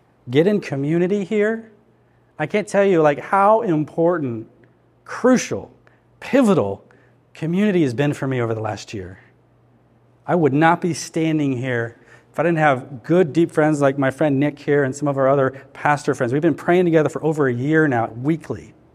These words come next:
And without these guys in my life, I don't think I'm standing here. The church, by definition, is a community of people filled with the Spirit of God, zealous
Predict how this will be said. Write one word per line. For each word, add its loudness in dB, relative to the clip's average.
And -4
without 0
these 2
guys 4
in 0
my 0
life, 0
I -2
don't -2
think -6
I'm -4
standing -8
here. -18
The -2
church, 0
by 0
definition, -2
is -6
a -8
community -2
of -6
people -6
filled 4
with -2
the -6
Spirit -2
of -4
God, -8
zealous 0